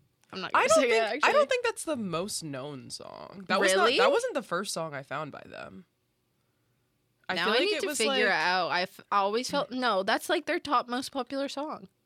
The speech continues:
Speaker 2: On Spotify. That doesn't mean every, anything.
Speaker 1: I guess so.
Speaker 2: I feel like Sex Tape or, like, Cherry Waves, which Cherry Waves is not that popular, apparently, but, like, those were, like, the first two I found. I didn't know Change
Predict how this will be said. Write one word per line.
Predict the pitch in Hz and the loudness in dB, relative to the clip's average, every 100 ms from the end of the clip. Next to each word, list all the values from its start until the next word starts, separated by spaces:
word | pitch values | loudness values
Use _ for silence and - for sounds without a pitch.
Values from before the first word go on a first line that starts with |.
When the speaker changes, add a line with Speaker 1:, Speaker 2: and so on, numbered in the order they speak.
| _ _ - | _ _ -6
Speaker 2:
On | 262 | -4
Spotify. | - - 156 185 254 - 147 - 175 202 _ _ | -4 -6 -12 -12 -12 -14 -18 -18 -18 -20 _ _
That | - | -20
doesn't | 247 254 | -16 -12
mean | 180 147 | -10 -12
every, | 135 135 - - | -14 -18 -20 -18
anything. | 147 147 151 156 196 226 _ _ _ _ _ _ _ _ _ _ _ _ _ _ | -18 -18 -20 -18 -18 -20 _ _ _ _ _ _ _ _ _ _ _ _ _ _
Speaker 1:
I | |
guess | 202 196 185 | -6 -4 -4
so. | - 185 | -8 -8
Speaker 2:
I | 208 | -6
feel | - 339 | -6 -8
like | 311 _ | -10 _
Sex | - 196 - | -16 -14 -14
Tape | 240 233 | -16 -14
or, | 208 | -14
like, | 175 - | -14 -16
Cherry | 185 165 | -14 -14
Waves, | 139 135 147 - - - - | -14 -18 -20 -20 -20 -20 -14
which | 180 - | -12 -10
Cherry | 226 311 | -8 -8
Waves | 370 226 | -8 -8
is | 202 | -10
not | 160 147 | -10 -10
that | 131 | -12
popular, | - 110 - 50 | -12 -16 -14 -18
apparently, | - - - - - - | -18 -20 -20 -20 -20 -18
but, | - | -14
like, | 151 156 | -14 -12
those | 147 170 | -12 -12
were, | 208 | -10
like, | 202 | -12
the | 180 | -12
first | 165 156 - | -14 -14 -12
two | 143 | -14
I | 123 | -12
found. | 90 55 - - _ _ _ _ _ _ _ _ | -12 -14 -16 -20 _ _ _ _ _ _ _ _
I | 170 | -4
didn't | 233 294 | -2 -2
know | 175 180 | -4 -6
Change | - 131 120 131 | -8 -10 -12 -16